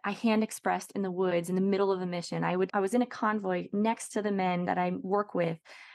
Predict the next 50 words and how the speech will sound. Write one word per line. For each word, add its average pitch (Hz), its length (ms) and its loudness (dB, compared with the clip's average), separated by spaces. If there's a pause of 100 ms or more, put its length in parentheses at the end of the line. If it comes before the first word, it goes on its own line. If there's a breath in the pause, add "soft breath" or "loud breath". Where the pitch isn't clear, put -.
(260 loud breath)
in 240 80 4
a 269 60 6
military 247 300 2
vehicle 196 280 2
because 208 320 0
we 214 80 -2
can't 240 300 -2
stop 214 320 0
because 190 240 -4
the 196 80 -4
mission 214 240 0
keeps 220 240 -4
going 196 320 2
and 190 100 2
I'm 220 140 2
pumping 240 400 0
there 185 160 0
under 226 200 2
a 233 60 0
nursing 233 380 0
cover. 190 260 -2
I 190 60 2
mean, 202 160 2
it's - 240 -6
like 240 180 2
crazy 226 580 -2
stories 180 540 -2 (420 loud breath)
that 190 400 2
I 196 140 -2
could 196 140 -6
tell, 185 340 2
but 185 320 0 (460 loud breath)
I 208 100 0
just 240 340 2
was 214 200 0
really 202 500 2
dedicated 185 480 0
to 196 100 -4
making 185 300 -2
it 185 140 -4
work 185 260 0
because 190 540 0
for 202 120 -2
me, 202 360 2
it - 100 -4
was 190 220 -2
like, 185 160 -2
it 208 80 -2
was 202 160 -2
the, 196 160 -2